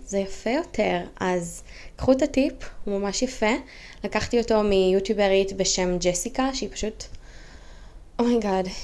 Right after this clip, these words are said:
היא כזאת מגניבה. יש לה כל כך הרבה סטייל, אני לומדת ממנה כל כך הרבה. אז כל הקרדיט, ג'סיקה, זה בשבילך, אבל את לא מבינה עברית, אז מה זה משנה בכלל?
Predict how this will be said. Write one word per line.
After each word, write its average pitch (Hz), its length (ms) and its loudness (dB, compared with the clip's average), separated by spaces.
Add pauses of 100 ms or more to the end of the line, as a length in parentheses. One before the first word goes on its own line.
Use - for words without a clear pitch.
(120)
היא 226 100 -2
כזאת 214 340 2
מגניבה. 220 500 2 (180)
יש - 180 -4
לה 233 60 0
כל - 160 -8 (100)
כך - 240 -4
הרבה 220 200 0
סטייל, 190 440 0
אני 185 180 2
לומדת 180 400 2
ממנה 220 280 2
כל 214 200 -2
כך 202 220 -4
הרבה. 190 340 2
אז - 100 -4
כל 190 160 4
הקרדיט, 202 520 4 (360)
ג'סיקה, 208 420 -4 (580)
זה 202 40 -2
בשבילך, 190 640 -6 (160)
אבל 185 300 -4 (140)
את - 120 -8
לא 208 60 0
מבינה 208 280 0
עברית, 190 360 -4
אז 170 140 -4
מה 170 120 -2
זה 175 80 -4
משנה 175 360 -4
בכלל? 165 400 -8